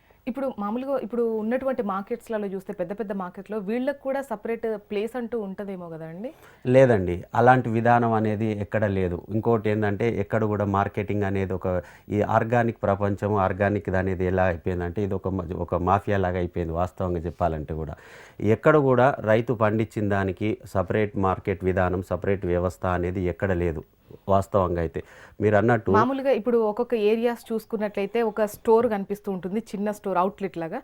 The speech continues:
Speaker 2: ఉమ్.
Speaker 1: అందులో, ఆ, ఇక్కడ only ప్యూర్ ఆర్గానికే ఉంటాయి,
Speaker 2: ఉమ్.
Speaker 1: పొలిమేరా అని రకరకాల పేర్లతో,
Speaker 2: ఆ.
Speaker 1: అంటే వీళ్ళు, వీళ్ళంతట వీళ్ళు ఏర్పాటు
Speaker 2: అయితే
Speaker 1: చేసుకునే
Speaker 2: కొన్ని, కొన్ని,
Speaker 1: అనుకుంటాను.
Speaker 2: కొన్ని, కొన్ని
Speaker 1: కాలర్‌ని తీసుకున్న తర్వాత దానికి
Speaker 2: ఓకే.
Speaker 1: సమాధానంగా మాట్లాడుకుందాం.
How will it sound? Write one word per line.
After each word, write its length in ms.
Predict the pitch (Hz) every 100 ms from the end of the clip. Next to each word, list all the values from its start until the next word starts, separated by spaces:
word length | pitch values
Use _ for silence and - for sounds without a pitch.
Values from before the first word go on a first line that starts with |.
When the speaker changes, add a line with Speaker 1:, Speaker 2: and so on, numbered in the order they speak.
| -
Speaker 2:
ఉమ్. 140 | 92 85 87 -
Speaker 1:
అందులో, 520 | 214 240 254 262 240 - 202
ఆ, 220 | 208 202
ఇక్కడ 260 | 220 233 226 202
only 280 | 226 247 247
ప్యూర్ 260 | 226 220 -
ఆర్గానికే 520 | 185 208 220 208 208
ఉంటాయి, 460 | 196 185 180 175 175 -
Speaker 2:
ఉమ్. 60 | 208
Speaker 1:
పొలిమేరా 460 | 214 220 208 196
అని 220 | 185 180 185
రకరకాల 420 | 196 226 226 208
పేర్లతో, 380 | 208 202 196 196
Speaker 2:
ఆ. 80 |
Speaker 1:
అంటే 180 | 254 262
వీళ్ళు, 240 | 269 254 247
వీళ్ళంతట 520 | 226 262 269 262 262
వీళ్ళు 300 | 233 247 254
ఏర్పాటు 280 | 233 220 135
Speaker 2:
అయితే 120 | 139
Speaker 1:
చేసుకునే 200 | 151 214
Speaker 2:
కొన్ని, 200 | 160 170
కొన్ని, 260 | 165 135
Speaker 1:
అనుకుంటాను. 180 | 127 240
Speaker 2:
కొన్ని, 200 | - 147
కొన్ని 200 | 143 262
Speaker 1:
కాలర్‌ని 300 | 262 294 262
తీసుకున్న 280 | 233 220 196
తర్వాత 240 | 190 185
దానికి 240 | 214 180 107
Speaker 2:
ఓకే. 160 | 107
Speaker 1:
సమాధానంగా 380 | 156 156 156 151
మాట్లాడుకుందాం. 600 | 175 180 160 160 165 208